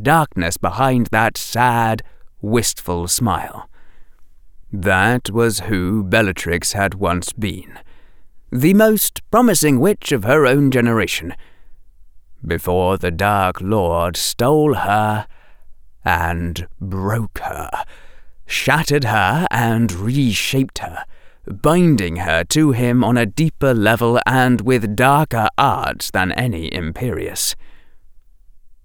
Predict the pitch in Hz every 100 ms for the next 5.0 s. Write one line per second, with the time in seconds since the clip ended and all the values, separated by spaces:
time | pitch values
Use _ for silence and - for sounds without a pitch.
0 | - 123 139 147 143 139 135 117 107 120
1 | 113 82 82 - - - 104 123 123 -
2 | 113 - 120 98 - - 123 120 107 -
3 | 92 104 92 92 107 90 82 73 - -
4 | - - - - - 180 240 101 69 98